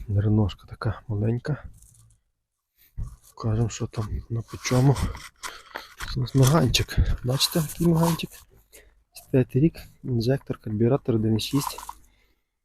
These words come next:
Чотири п'ятсот коштує. Телефончик є, безключовий. Круїз шкіра, кліма, пробіг сто дев'яносто сім тисяч. Чотири п'ятсот.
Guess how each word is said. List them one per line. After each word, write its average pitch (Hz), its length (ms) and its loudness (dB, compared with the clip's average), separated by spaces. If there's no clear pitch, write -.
Чотири 127 280 0
п'ятсот - 260 -8
коштує. 135 500 2
Телефончик 123 520 0
є, 131 240 6
безключовий. 123 880 -2
Круїз 127 220 2
шкіра, 147 360 2
кліма, 143 500 2
пробіг 127 260 0
сто - 180 -6
дев'яносто 127 400 0
сім 147 160 -8
тисяч. - 420 -4
Чотири 131 300 -4
п'ятсот. - 460 -4